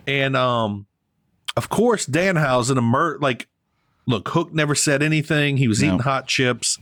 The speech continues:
Speaker 2: Mm-hmm.
Speaker 1: He, th-, he, he goes to walk out. Danhausen pops up out of the trash can.
Speaker 2: Yes.
Speaker 1: Danhausen can be anywhere.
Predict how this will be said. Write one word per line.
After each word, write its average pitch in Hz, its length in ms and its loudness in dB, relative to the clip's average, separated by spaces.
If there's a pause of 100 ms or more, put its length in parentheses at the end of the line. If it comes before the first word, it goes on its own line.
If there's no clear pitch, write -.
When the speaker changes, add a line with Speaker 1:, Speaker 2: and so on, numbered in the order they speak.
Speaker 2:
Mm-hmm. 101 320 2
Speaker 1:
He, 123 80 2
th-, 131 200 -2
he, 131 280 2
he 120 120 0
goes 139 280 2
to 170 80 0
walk 143 300 0
out. 120 220 -2
Danhausen 147 640 0
pops 196 400 -2
up 196 160 0
out 175 140 0
of 170 80 -2
the 151 60 -8
trash 143 440 -2
can. 127 400 -2 (180)
Speaker 2:
Yes. 87 320 0
Speaker 1:
Danhausen 143 480 0
can 139 80 0
be 131 100 2
anywhere. 120 300 2